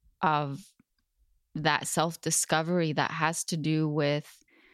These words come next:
going back to moments where you have been wronged, you have been lied to, you have been conditioned in a certain way, you have been excluded, you have been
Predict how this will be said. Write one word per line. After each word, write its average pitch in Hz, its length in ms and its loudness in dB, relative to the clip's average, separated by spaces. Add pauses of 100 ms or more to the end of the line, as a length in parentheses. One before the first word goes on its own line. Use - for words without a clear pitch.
(840)
going 185 380 2
back 165 240 0
to 190 120 -2
moments 165 540 2
where 147 340 0 (120)
you 151 160 -4
have 165 400 -2
been 175 220 2
wronged, 147 520 0 (120)
you 156 140 -2
have 151 360 -2
been 170 200 2
lied 147 380 -2
to, 147 240 -6
you 143 180 -4
have 175 300 -2
been 208 200 4
conditioned 156 760 2
in 143 80 4
a 147 80 2
certain 143 420 0
way, 139 220 2
you 139 160 0
have 175 320 -2
been 202 220 2
excluded, 143 960 -2
you 139 100 -6
have 165 420 -2
been 185 360 2